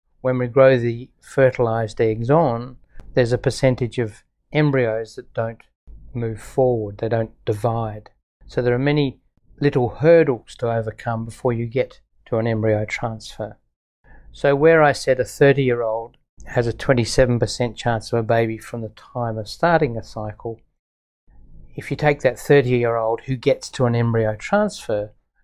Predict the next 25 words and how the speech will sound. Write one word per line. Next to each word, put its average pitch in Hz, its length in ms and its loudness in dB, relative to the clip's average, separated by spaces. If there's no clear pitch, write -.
you're 123 180 2
already 123 360 2
over 120 320 2
thirty 123 380 0
percent 110 400 -6
chance - 560 -10
of 107 120 -6
a 107 40 -6
cycle, 113 440 -4
nearer 117 440 2
thirty-two 117 720 -6
percent 117 400 -10
chance 107 400 -12
of 113 100 -12
taking 104 360 -6
home 107 260 -6
a 107 60 -4
baby. 113 460 -8
So 139 200 2
interpreting 143 640 2
results 123 480 2
is 120 140 -10
not 123 240 -8
always 117 560 -2
simple - 540 -8